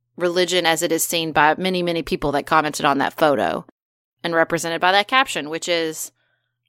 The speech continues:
oppositional, is about the other and sort of a boxing of the other and,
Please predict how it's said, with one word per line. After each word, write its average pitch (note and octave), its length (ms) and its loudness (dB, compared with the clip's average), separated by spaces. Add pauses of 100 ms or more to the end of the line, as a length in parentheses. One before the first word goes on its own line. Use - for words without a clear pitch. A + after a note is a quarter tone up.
(480)
oppositional, G#3+ 1040 0 (380)
is D#3+ 100 -4
about E3 560 2
the F3+ 140 -2
other E3 600 2
and E3+ 360 -4 (480)
sort G3 260 2
of F3 100 4
a F3 60 2
boxing E3 800 2 (260)
of E3+ 140 -2
the E3+ 140 2
other D3+ 320 2
and, C#3+ 340 -4